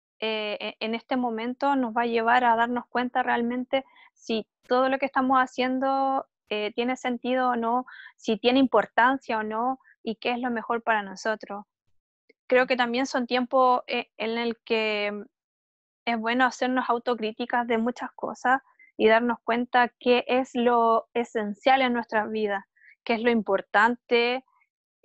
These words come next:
porque eso definitivamente es lo que te mueve o lo que te motiva. Eh, en, yo creo que,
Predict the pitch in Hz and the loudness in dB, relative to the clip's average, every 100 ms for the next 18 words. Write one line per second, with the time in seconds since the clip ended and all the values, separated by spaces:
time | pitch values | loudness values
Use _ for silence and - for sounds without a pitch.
0 | - 226 208 247 - 311 - 381 370 359 | -4 -4 0 0 2 0 2 2 2 0
1 | 349 339 349 349 339 349 370 302 320 330 | -8 -4 -2 -2 -4 -4 -4 -2 -4 -6
2 | 311 302 339 233 180 _ _ _ _ _ | -6 -2 -2 -2 -8 _ _ _ _ _
3 | _ - 208 226 226 220 233 226 254 262 | _ -6 -4 -4 -6 -6 -4 -4 -4 -6
4 | 202 - _ _ _ _ _ - 214 208 | -8 -12 _ _ _ _ _ -2 0 0
5 | 202 196 196 202 - _ _ _ _ _ | -2 -6 -8 -10 -14 _ _ _ _ _
6 | _ 247 240 226 - _ _ 240 226 233 | _ 0 2 0 -8 _ _ 0 2 4
7 | 247 269 254 233 226 220 - | 4 2 2 0 2 2 0